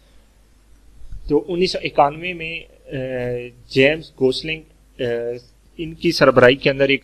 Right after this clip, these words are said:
टीम थी जो सन माइक्रोसिस्टम ने एक प्रोजेक्ट के लिए बनाई थी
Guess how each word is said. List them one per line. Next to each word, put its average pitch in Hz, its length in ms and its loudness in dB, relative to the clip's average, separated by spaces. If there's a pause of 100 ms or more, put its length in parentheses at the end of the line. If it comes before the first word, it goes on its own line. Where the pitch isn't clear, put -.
टीम 143 240 0
थी 131 280 -4 (600)
जो 131 200 6
सन 143 220 6
माइक्रोसिस्टम 139 760 4
ने 131 200 -2
एक 123 360 0
प्रोजेक्ट 120 340 8 (480)
के 131 80 4
लिए 123 160 4
बनाई 110 300 4
थी 131 320 -4